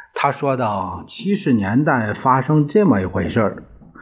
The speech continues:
河里发大水，冲走了一根儿国家的电线杆儿。有位知青下水去追，电线杆儿没捞上来，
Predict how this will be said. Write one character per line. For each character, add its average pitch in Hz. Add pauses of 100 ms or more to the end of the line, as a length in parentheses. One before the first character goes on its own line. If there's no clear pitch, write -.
(140)
河 175
里 120
发 147
大 139
水， 101 (240)
冲 185
走 98
了 113
一 139
根 139
儿 151 (680)
国 143
家 135
的 123
电 113
线 95
杆 104
儿。 123 (680)
有 143
位 202
知 202
青 196
下 120
水 95
去 135
追， 170 (540)
电 147
线 123
杆 147
儿 170
没 131
捞 120
上 101
来， 92